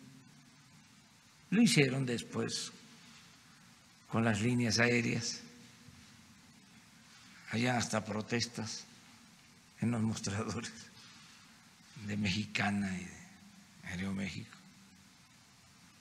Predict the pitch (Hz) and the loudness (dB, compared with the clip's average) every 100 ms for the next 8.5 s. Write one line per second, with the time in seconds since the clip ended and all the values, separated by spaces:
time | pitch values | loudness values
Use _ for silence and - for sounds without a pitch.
0 | - - - - - - - - - - | -20 -20 -20 -20 -20 -20 -20 -20 -20 -20
1 | - - - - - - - 113 135 147 | -20 -20 -20 -20 -20 -10 -2 2 4 8
2 | 151 180 185 - - - - - - - | 8 6 2 -6 -14 -16 -20 -20 -20 -20
3 | - - - - - - - 107 95 110 | -20 -20 -20 -20 -20 -8 0 0 2 2
4 | 107 104 98 - - - - - - - | 2 0 -4 -14 -18 -20 -20 -20 -20 -8
5 | 120 113 113 113 120 120 117 104 123 120 | -2 0 2 2 2 2 2 2 2 2
6 | 117 120 117 - - - - - - - | 0 0 0 -2 -8 -20 -20 -20 -20 -20
7 | - - 107 101 - - - - 117 101 | -20 -14 -8 -8 -10 -20 -20 -14 -6 -2
8 | 107 110 110 110 - | 2 2 2 0 -6